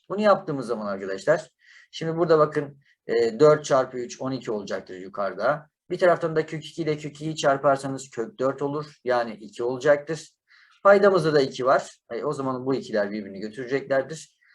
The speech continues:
Cevabımız on ikiymiş. Sevgili gençler, üçüncü örneğimizdeyiz. Bakalım bize neler söylemiş. A B D bir dik üçgen demiş. Evet, büyük üçgenimiz arkadaşlar dik üçgenmiş. Buradaki doksan dereceyi de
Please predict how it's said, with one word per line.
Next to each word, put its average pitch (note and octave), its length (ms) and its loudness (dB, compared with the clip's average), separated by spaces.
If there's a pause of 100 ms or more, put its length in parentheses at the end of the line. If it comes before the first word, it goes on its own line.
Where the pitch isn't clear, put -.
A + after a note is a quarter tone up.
(200)
Cevabımız D#3+ 460 4
on C#3 100 0
ikiymiş. F#2+ 640 -12 (560)
Sevgili F#3 280 4
gençler, G#3+ 320 2
üçüncü B3 320 0
örneğimizdeyiz. F#3 640 4
Bakalım G3+ 380 6
bize F#3+ 140 0
neler F#3 260 4
söylemiş. D#3 680 -8 (400)
A F3 240 6
B F#3+ 180 6
D G#3+ 160 4
bir E3+ 180 2
dik D#3 140 -4
üçgen C3+ 360 -4
demiş. B2 400 -6
Evet, A#2 360 0
büyük D3+ 200 0
üçgenimiz B2 440 -2
arkadaşlar G#2+ 560 0
dik B2 140 -4
üçgenmiş. G2+ 540 -6
Buradaki A#2+ 300 2
doksan A#2+ 380 2
dereceyi A2+ 360 2
de D3 260 2